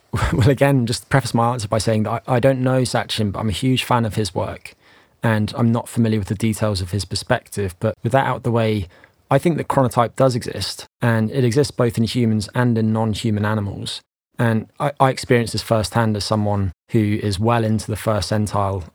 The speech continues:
of earliness, and I just wake up much earlier than most people my age, and it's something that, that can be a bit of a struggle at times in some aspects of life. So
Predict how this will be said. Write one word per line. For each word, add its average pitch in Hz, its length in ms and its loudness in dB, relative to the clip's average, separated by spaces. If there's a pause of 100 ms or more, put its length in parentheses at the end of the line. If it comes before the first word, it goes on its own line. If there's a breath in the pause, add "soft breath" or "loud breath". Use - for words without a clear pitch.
of 95 380 -4 (300)
earliness, 104 640 -2 (420)
and 98 420 -2 (360)
I 110 80 2
just - 200 -4
wake 110 200 -2
up 107 160 -4
much 117 380 0
earlier 110 260 0
than 101 100 -2
most 104 220 -2
people 104 260 -4
my 98 200 -2
age, 95 400 -4
and 107 160 -4
it's - 140 -8
something 147 420 0
that, 131 240 0 (200)
that 139 200 -2
can 127 280 2
be 117 120 2
a 110 40 0
bit 107 140 -2
of 107 80 -4
a 110 40 0
struggle 117 340 2
at - 80 -12
times 98 300 -4
in 95 80 -6
some 101 180 -4
aspects - 360 -8
of 104 80 -6
life. 107 320 -4 (200)
So 123 300 4